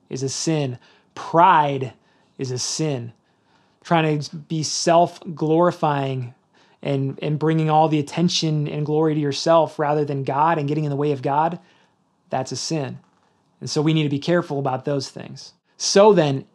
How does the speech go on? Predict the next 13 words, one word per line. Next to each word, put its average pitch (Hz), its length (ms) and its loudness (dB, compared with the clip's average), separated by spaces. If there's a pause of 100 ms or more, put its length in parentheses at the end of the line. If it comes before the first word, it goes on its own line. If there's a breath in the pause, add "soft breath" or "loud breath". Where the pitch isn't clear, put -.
(100)
is 220 280 4
it 226 240 4
wrong 143 680 0 (120)
for 147 200 -4
a 143 40 -2
pastor 160 580 -2
to 151 140 -4
buy 143 380 2
an 147 240 -2
expensive 139 920 -4
pair 123 520 -8 (240 soft breath)
of 135 120 -8
shoes? 120 720 -6